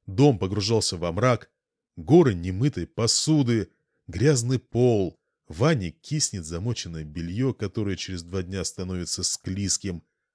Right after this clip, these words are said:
а запах такой, что в ванную комнату и не зайти. Денег на прислугу у Дурнева тогда еще не было, и он вспоминал все эти прелести семейной жизни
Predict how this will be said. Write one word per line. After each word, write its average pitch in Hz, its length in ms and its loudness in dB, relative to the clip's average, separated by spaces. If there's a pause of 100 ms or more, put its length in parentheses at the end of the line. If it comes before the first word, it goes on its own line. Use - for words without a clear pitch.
(160)
а 82 100 -16
запах - 420 -4 (140)
такой, 104 640 0 (180)
что - 240 -6
в 92 100 -6
ванную 107 500 0
комнату 110 680 0 (220)
и 82 120 -12
не 87 140 -8
зайти. 95 720 -4 (720)
Денег 143 440 2
на 139 140 4
прислугу 151 560 2
у 139 100 0
Дурнева 139 420 4
тогда 131 340 2
еще 131 220 4
не 123 140 2
было, 82 280 -6 (480)
и 107 80 0
он 160 140 6
вспоминал 147 520 4
все 131 220 2
эти 120 140 -4
прелести 110 680 -2
семейной 92 480 -2
жизни 107 440 -2